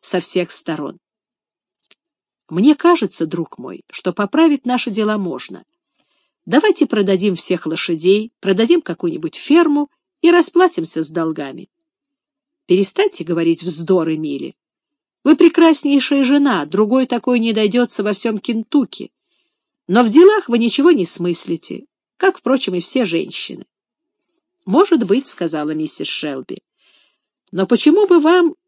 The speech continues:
не поделиться со мной своими заботами?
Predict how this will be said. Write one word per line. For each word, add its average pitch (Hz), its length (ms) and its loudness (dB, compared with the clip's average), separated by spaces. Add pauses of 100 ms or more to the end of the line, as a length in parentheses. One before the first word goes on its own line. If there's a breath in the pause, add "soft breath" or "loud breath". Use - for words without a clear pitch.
(140)
не 226 140 -2
поделиться 233 640 2
со 254 220 -4
мной 294 260 2
своими 160 420 -4
заботами? 156 720 -8